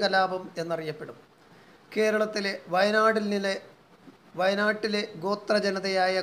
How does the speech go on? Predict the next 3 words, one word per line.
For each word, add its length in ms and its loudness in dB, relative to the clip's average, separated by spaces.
കുറിച്യന്മാർ 640 -2
കുറുമ്പ്ര-, 480 0
കുറുമ്പ്രന്മാരും 960 2